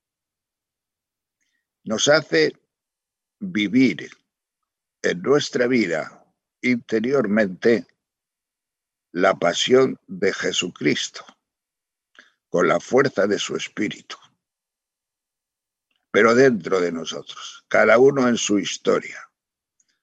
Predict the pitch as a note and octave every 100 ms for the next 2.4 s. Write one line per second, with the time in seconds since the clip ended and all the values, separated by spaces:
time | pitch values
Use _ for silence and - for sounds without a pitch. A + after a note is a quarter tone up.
0 | _ _ _ A#2+ B2+ C3 A2+ G2 C3 C3
1 | A#2+ A2 G2+ B2 B2+ A#2+ A2+ - G2 C#3
2 | C3 - -